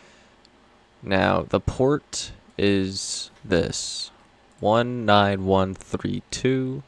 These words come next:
Now, if you come over here, you could start the ser-, s-, before we start, so this is the I P. You need to click on the connects. That's not the I P, this is.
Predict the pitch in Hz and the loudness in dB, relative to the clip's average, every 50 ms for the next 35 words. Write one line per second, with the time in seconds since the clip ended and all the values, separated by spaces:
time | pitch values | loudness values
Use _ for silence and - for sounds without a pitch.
0 | _ _ _ _ _ _ _ _ - - 95 95 95 98 92 - 123 120 120 117 | _ _ _ _ _ _ _ _ -4 -2 -2 0 0 -2 -2 -2 -2 0 0 0
1 | 107 107 110 104 - - 113 113 120 143 151 - _ _ _ _ _ _ _ _ | 0 0 -2 -4 -4 -4 -4 -4 -6 -8 -12 -16 _ _ _ _ _ _ _ _
2 | _ - 98 - 104 92 87 - - - - - 98 95 - - - - - - | _ -8 -4 -2 -2 -2 -2 -2 -6 -2 0 2 2 2 0 -2 -6 -8 -8 -8
3 | - - - - - - - _ _ _ _ _ _ - - - - - - _ | -10 -10 -12 -14 -18 -20 -20 _ _ _ _ _ _ -16 -14 -14 -14 -14 -16 _
4 | _ _ _ _ _ - - 95 - - 123 127 117 101 - - - 92 95 107 | _ _ _ _ _ -8 -8 -6 0 2 2 4 4 2 0 2 4 4 6 6
5 | 120 - - - - - 98 92 95 - 113 113 - - 117 110 113 110 104 101 | 4 2 -2 -6 -4 -2 -2 0 0 0 0 0 0 -2 -6 -2 2 6 6 8
6 | 98 98 - - - - 113 113 127 143 135 - - _ _ _ _ _ - - | 6 6 4 0 -4 -2 -2 -2 -4 -6 -10 -14 -20 _ _ _ _ _ -18 -10
7 | - 107 101 101 - - 104 98 - - 110 104 - 95 95 - - 101 95 98 | -6 -4 -2 -2 -2 -2 -4 -2 2 2 4 4 4 2 2 0 2 2 2 2
8 | 95 - - - 104 - - - - 110 110 - - 87 90 92 - - - 120 | 2 4 8 8 8 8 8 6 4 4 6 6 4 4 2 2 -2 -6 -6 -6
9 | 101 98 98 110 135 143 - - - 98 95 113 131 - - | -6 -2 0 2 2 2 2 0 -2 -2 -2 -2 -4 -8 -10